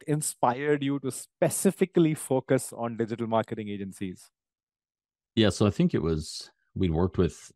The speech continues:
Speaker 2: I think like most agencies, when they start out, we, we tried to figure out who did we enjoy working with the most, who was the most profitable, that general sort of thing. And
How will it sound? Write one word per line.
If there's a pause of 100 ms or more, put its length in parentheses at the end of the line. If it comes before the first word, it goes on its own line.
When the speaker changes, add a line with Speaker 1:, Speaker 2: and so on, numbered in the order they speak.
Speaker 2:
I
think
like
most
agencies,
when
they
start
out,
we,
we (420)
tried
to
figure
out
who
did
we
enjoy
working
with
the
most,
who
was
the
most
profitable, (540)
that
general
sort
of
thing.
And